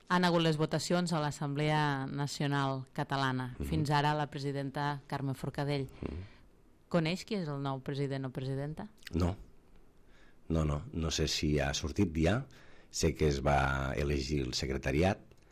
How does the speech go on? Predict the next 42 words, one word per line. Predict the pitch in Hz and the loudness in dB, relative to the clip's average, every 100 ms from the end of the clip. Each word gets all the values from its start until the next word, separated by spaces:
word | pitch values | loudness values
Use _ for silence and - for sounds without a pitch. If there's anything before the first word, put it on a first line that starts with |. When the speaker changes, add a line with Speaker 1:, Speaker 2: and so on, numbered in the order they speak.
| - - - - | -20 -20 -20 -12
Speaker 2:
i | - 73 | -2 0
suposo | 73 73 76 71 71 - | 0 -2 -2 0 0 0
que, | 69 69 76 73 65 62 | 2 4 4 2 -2 -4
no | - 73 | -4 -2
sé | - | -2
si | - 76 | 0 -2
s'ha | - | -2
fet | - 82 67 | 0 2 4
ja, | 67 90 | 2 2
sé | 101 71 | 0 -2
que | 71 | -2
del | 65 62 | -2 -2
secretariat | - 67 67 65 67 65 - | -2 -2 -2 0 0 -2 -6
Speaker 1:
No | 156 | -4
s'ha | 151 | -2
Speaker 2:
tenia, | 147 67 | 0 -2
Speaker 1:
fet | 135 | -4
encara. | 147 131 - - - | -10 -10 -10 -12 -4
Speaker 2:
tenia, | 151 156 160 | 2 4 4
Speaker 1:
Encara, | 151 165 | 2 -2
encara | 160 170 170 | 0 2 2
no | 156 | 0
es | - | -4
coneix. | - 139 | -4 0
Speaker 2:
tenia | 82 78 73 | 2 2 2
que | |
sortir | - - 65 - 69 71 69 | -2 -2 -4 -2 0 2 0
una | 73 69 | 0 -2
votació, | 65 69 67 71 60 62 - | -2 -2 -2 0 -2 -6 -8
eh? | 78 90 92 71 69 | -6 -6 -6 -10 -10
Però, | - 64 | -10 -8
bueno, | 62 69 - | -8 -12 -12
no, | 71 69 67 69 69 62 - | -8 -6 -6 -6 -4 -6 -6
no | 64 65 | -8 -8
sé | - 64 | -10 -14
encara. | - - - - - - - - - | -16 -18 -16 -14 -12 -16 -20 -20 -8
Speaker 1:
Encara | 170 165 151 | 0 2 2
no | 139 | 0
es | - | -4
coneix. | 127 - | -10 -6
Speaker 2:
Molt | - | -4
bé. | 57 | -4